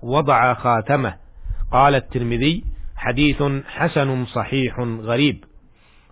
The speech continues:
وينزع خاتمه لأنه منقوش عليه "محمد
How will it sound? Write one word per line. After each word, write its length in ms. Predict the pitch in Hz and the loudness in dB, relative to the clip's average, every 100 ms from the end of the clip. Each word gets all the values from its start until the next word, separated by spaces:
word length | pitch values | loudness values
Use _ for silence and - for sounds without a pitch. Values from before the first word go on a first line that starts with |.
| - | 0
وينزع 440 | 135 185 190 156 151 147 | 4 6 6 4 2 4
خاتمه 480 | 147 139 160 190 180 - - - - | 4 6 4 4 4 -4 -18 -12 0
لأنه 600 | 139 143 175 165 151 151 | 2 2 2 4 4 4
منقوش 580 | 143 139 123 175 180 147 | 2 0 0 0 0 0
عليه 480 | 135 127 139 139 123 _ _ - - | 2 4 4 4 0 _ _ -16 -8
"محمد 800 | 120 110 156 139 131 123 127 123 | -4 0 2 2 0 0 -2 -4